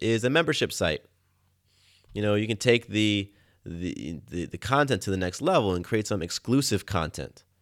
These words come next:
So I could, you know, and I've, I've thought about this, right? Like, it would be, you know, here's your Having It All, you know, on Tuesdays. And then if you wanna have even deeper content or even deeper conversations,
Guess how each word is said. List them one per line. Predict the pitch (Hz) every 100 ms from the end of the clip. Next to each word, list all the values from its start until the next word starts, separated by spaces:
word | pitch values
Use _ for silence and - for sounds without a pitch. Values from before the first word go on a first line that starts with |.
| _ _ _ _
So | - - 92
I | 87
could, | 101 110 92 - _ _ -
you |
know, | 92
and | 92
I've, | 110 113 90
I've | 117 123
thought | - 127
about | 104 78 73
this, | 71 62 - - _ _ _ -
right? | 80 95 80
Like, | 82 82
it | -
would | 90 85
be, | 87 85 82 78 _ _ -
you | 76
know, |
here's | 85 127 127
your | 113
Having | 107 110 110
It | 107 101
All, | 104 101 101 98 _ _ _
you | -
know, | 78
on | 78 90
Tuesdays. | - 147 120 85 80 80 82
And | 85
then | 85 82
if | -
you | 98
wanna | 104 95
have | 90 87 85 - _
even | - 92 85 78 _ _
deeper | 151 170 139
content | 107 95 87 90 85
or |
even | 82 90 85 _
deeper | 135 147 123
conversations, | 104 90 80 82 80 - 80 78